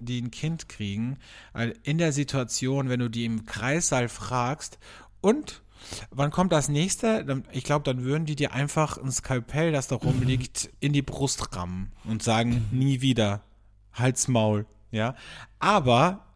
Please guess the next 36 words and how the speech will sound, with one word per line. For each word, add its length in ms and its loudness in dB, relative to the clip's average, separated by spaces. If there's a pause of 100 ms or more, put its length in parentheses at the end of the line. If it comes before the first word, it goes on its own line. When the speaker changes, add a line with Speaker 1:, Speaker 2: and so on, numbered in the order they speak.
(100)
Speaker 1:
ich 160 0
glaube, 180 4
so 140 2
ein 80 2
paar 240 2
Monate 400 2
später, 600 0
wenn 200 2
die 100 6
dann 240 4
wieder 380 6
so 160 2
sehen, 500 2
irgendwie 400 -2
andere 300 0
Mütter 280 2
mit 200 -2
ihren 200 0
Babys 440 -2
oder, 260 -2
das 220 -8
weiß 160 0
ich 80 0
nicht, 120 -2
zwei 180 0
Jahre 260 2
später, 400 -2 (240)
dann 100 -2
denken 220 -2
sie 120 -2
sich, 160 -4 (300)
„Ach, 220 -6
schön 400 -2
wär's 260 -2
schon“, 380 -4 (100)
ne? 220 -4